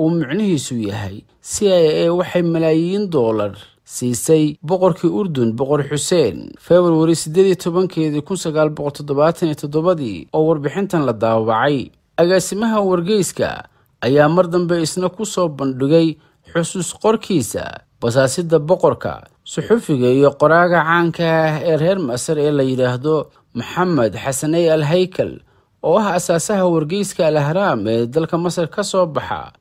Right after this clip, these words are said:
marna noqday wasiirkii warfaafinta ee dalkaas, ayaa isna ku qoray buuggiisa lagu magacaabo Dhawaqa Siyaasadda inuu Boqor Xuseen ahaa basaas u shaqaynayay C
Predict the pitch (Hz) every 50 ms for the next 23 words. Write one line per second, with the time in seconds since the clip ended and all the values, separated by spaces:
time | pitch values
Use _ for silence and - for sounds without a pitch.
0 | _ - - 180 226 247 208 165 135 127 127 120 131 139 156 156 151 151 147 143
1 | 151 175 196 185 - 180 165 160 156 143 160 151 147 - 196 196 190 - 165 160
2 | 147 143 156 185 196 196 - - 107 90 90 92 - - _ _ _ _ _ -
3 | - 123 135 131 131 135 - - 180 180 170 - - 170 160 - 143 151 160 160
4 | 151 156 185 196 185 170 170 165 - - 175 170 156 160 156 190 196 180 151 123
5 | 123 127 110 - 117 120 120 123 127 147 156 151 127 - - _ _ _ - 185
6 | 190 190 180 170 175 - 170 - - 170 165 156 151 147 - 202 196 175 147 113
7 | 71 53 - - _ - - 202 220 220 208 185 170 175 175 185 170 160 - 180
8 | 165 - - 214 208 165 117 90 - - - - _ _ - 104 117 117 143 151
9 | 156 156 143 139 143 143 - 185 180 170 - - - 220 - - - 170 - -
10 | 165 165 160 156 156 151 151 143 -